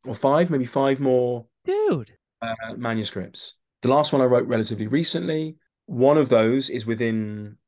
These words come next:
Speaker 1: the world of Elf Lock, except
Speaker 2: Cool.
Speaker 1: that it's set many, many years in the future. And the, my current whip, my current work in progress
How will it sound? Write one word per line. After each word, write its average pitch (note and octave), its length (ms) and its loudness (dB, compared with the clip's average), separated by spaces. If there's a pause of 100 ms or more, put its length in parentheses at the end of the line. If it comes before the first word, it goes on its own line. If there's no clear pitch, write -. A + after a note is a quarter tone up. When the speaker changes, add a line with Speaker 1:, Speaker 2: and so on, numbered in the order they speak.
(160)
Speaker 1:
the A#2 100 -8
world A#2 400 0
of G2 100 -8
Elf F#2+ 340 -10
Lock, - 340 -8 (300)
except - 360 -2
Speaker 2:
Cool. A2 540 -4
Speaker 1:
that - 160 -2
it's A2+ 160 -4
set - 220 2
many, A2+ 200 0
many G#2 180 -2
years G2+ 280 -2
in G#2 40 -8
the F#2+ 60 -6
future. G2 520 -6 (640)
And G#2+ 260 -2
the, A2 160 0 (120)
my G#2+ 160 -2
current C3 400 2
whip, G#2 360 4
my G#2 100 -8
current A2 280 -6
work A2 200 -2
in G2+ 100 -8
progress A2+ 760 0